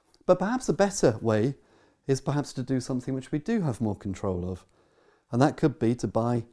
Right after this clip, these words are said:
below market value. Because if we can build in a buffer,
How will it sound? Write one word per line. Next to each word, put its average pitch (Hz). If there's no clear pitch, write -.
below 110
market 113
value. 113
Because 123
if 147
we 240
can 196
build 160
in 131
a 123
buffer, 156